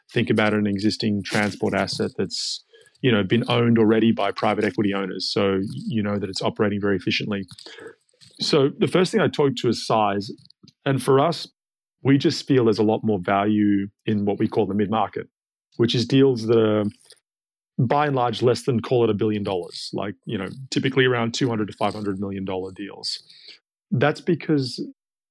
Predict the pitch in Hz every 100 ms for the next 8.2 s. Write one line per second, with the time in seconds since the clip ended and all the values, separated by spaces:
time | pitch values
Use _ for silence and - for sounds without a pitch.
0 | _ - 113 117 123 147 143 120 113 110
1 | 113 - 104 101 98 - - - 131 131
2 | 135 113 98 113 101 104 98 - 110 156
3 | _ _ - _ _ _ _ - - _
4 | - - - 147 143 147 135 131 113 -
5 | 135 127 120 117 110 110 - 107 104 104
6 | 101 - 117 117 120 117 - 120 110 104
7 | 104 - 110 104 - 104 98 98 104 -
8 | 143 147